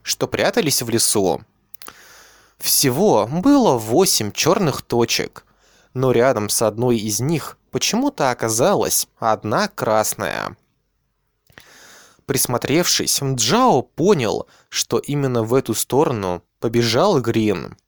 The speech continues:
Одна из чёрных точек также бросилась в ту сторону, и в результате чего в лесу осталось шесть чёрных точек.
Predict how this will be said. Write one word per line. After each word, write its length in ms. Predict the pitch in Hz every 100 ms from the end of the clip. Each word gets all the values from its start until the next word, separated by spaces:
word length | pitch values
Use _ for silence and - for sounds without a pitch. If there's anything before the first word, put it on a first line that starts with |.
| _ _ - - - _
Одна 380 | - 135 214 311
из 140 | 294 -
чёрных 440 | - 156 139 117
точек 560 | - 170 190 - - - _
также 400 | 151 151 113 113
бросилась 540 | 107 247 - 160 135
в 100 | -
ту 100 | -
сторону, 720 | 117 - 127 165 117 87 50 - _ - _ -
и 100 | 131
в 100 | 127
результате 600 | 123 117 104 143 143 -
чего 580 | - 117 110 175 104 -
в 160 | 113 110
лесу 380 | 110 113 233 214
осталось 720 | - - 160 175 113 - - _ _
шесть 520 | - - 175 233 -
чёрных 540 | - - 135 135 110 -
точек. 640 | 117 110 - 73 -